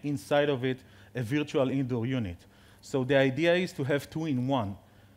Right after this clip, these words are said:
When you are talking about cell site, you have the indoor unit, you have the radio on the, on the, on the tower itself, and then you have the I D Us, the indoor units, and afterwards you have a cell site router. The idea is why not to combine these two boxes into one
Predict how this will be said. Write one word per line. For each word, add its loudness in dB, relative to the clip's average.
When 0
you 2
are 4
talking -2
about 0
cell 2
site, -2
you 0
have 2
the -2
indoor -2
unit, -2
you 0
have 2
the -2
radio 0
on -4
the, -4
on -4
the, -4
on -2
the 0
tower 4
itself, -2
and -2
then 2
you 0
have 2
the -4
I 4
D -4
Us, 0
the 0
indoor 0
units, -2
and -4
afterwards 0
you 0
have 0
a 0
cell 0
site -2
router. 0
The 4
idea 4
is 2
why 6
not -2
to -4
combine 0
these -4
two -4
boxes -4
into -4
one 0